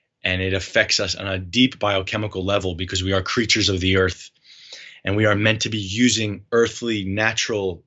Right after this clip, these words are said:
l-, products, products from this earth. We're not meant to be synthesizing things for maximum profits, minimum costs, maximum turnaround, right?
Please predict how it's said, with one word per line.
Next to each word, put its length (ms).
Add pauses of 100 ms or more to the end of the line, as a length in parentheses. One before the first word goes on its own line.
(140)
l-, 200 (340)
products, 760 (120)
products 380
from 280
this 260
earth. 360 (300)
We're 100
not 260
meant 200
to 60
be 100
synthesizing 840
things 220
for 160
maximum 540
profits, 720 (380)
minimum 400
costs, 680 (420)
maximum 460
turnaround, 760 (100)
right? 320